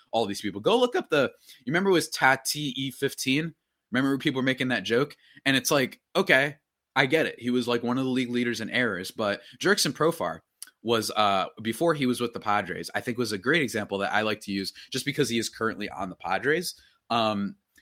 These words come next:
that he made, like, fifteen throwing errors in the first half, uh, in the season before the Padres acquired him. So that would be twenty nineteen.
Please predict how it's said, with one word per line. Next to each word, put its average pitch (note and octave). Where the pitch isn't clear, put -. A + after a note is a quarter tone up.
that B2
he G#3+
made, C3+
like, G2
fifteen A2
throwing F2+
errors -
in A#2+
the A2+
first G#2
half, -
uh, F2+
in F#2+
the F2+
season A#2
before G#2+
the G2
Padres F2+
acquired E2+
him. E2
So E2+
that E2+
would F#2
be E2+
twenty F2+
nineteen. E2+